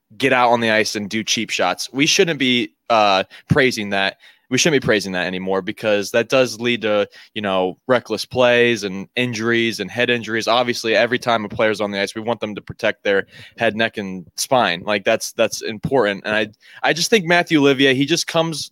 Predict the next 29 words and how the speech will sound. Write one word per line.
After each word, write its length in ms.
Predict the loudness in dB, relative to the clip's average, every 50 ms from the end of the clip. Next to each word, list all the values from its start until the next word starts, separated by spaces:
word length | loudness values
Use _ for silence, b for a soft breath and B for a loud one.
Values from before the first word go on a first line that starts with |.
| _
to 140 | -8 -6 -6
me 400 | -6 -6 -4 -2 -2 -2 -2 -2
as 240 | 0 0 0 0 -2
a 60 | -2
guy 340 | 0 0 2 4 4 2 2
who, 220 | 0 -2 -4 -4 -6 B B B B B B
he, 160 | -12 -12 -12 -10
he, 240 | -6 0 2 4
like, 200 | 6 6 4 4
has 260 | 2 2 2 2 2 2
this 180 | 0 0 2
stoicness 1600 | 2 2 2 0 0 2 4 4 6 6 4 4 2 -2 -16 _ _ _ _ _ _ _ _ _ _ _ -8 -4 -2 -2 -2 -2 -2
about 320 | 0 2 2 2 2 2
him. 280 | 0 -2 -4 -4 -8 -14 _ _ -6
I 80 | -6
don't 100 | -4 -4
know 100 | -4 -4
if 100 | -4 -6
stoicness 720 | -8 -6 -2 0 2 2 2 0 0 -2 -2 -2 0 0
is 120 | -2 -2 -2
a 60 | -2
word, 380 | 0 2 2 2 2 2 0 -4 _ -2
but 180 | 0 0 0 0
he's 160 | -4 -4 0
very 280 | 4 4 6 6 6
stoic, 540 | 4 2 2 4 6 6 6 6 4 4 2 0
if 160 | -2 -2 -2
you 100 | -2 -4
will. 320 | -2 0 0 0 0 -2